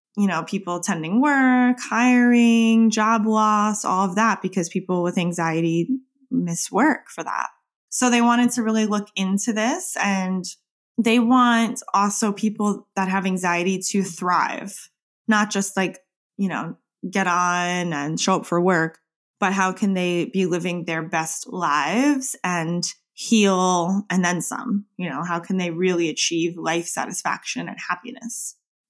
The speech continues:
So I thought this was really encouraging. So they said thirty-six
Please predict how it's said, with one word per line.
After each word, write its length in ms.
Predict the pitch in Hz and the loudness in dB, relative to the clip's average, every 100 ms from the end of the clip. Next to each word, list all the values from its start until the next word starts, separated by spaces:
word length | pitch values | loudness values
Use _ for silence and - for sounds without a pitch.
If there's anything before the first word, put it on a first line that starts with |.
| - | -10
So 160 | - | -2
I 40 | 226 | 0
thought 180 | 247 254 | 0 0
this 180 | 311 | -2
was 200 | 320 269 | -2 -2
really 280 | 226 240 247 | 0 2 2
encouraging. 640 | 269 254 170 156 165 175 | 2 0 -4 -4 -4 -2
So 180 | 208 247 | -2 0
they 380 | 214 240 277 339 | 0 2 0 -2
said 680 | - 247 180 156 160 220 285 - _ _ _ _ _ _ - | -4 0 2 2 0 -2 -4 -10 _ _ _ _ _ _ -2
thirty-six 1300 | 247 269 294 330 339 - - - 320 320 - - | 2 2 2 0 -2 -4 -6 -4 -2 -2 -6 -8